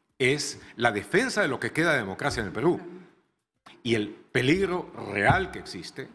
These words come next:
el peligro real presente de que podamos derivar y caer en, en una dictadura, en, en una nueva autocracia,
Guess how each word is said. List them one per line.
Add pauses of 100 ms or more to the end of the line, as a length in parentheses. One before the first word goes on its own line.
(380)
el
peligro (240)
real
presente (800)
de
que
podamos
derivar (260)
y
caer (220)
en,
en
una
dictadura, (200)
en,
en
una
nueva
autocracia,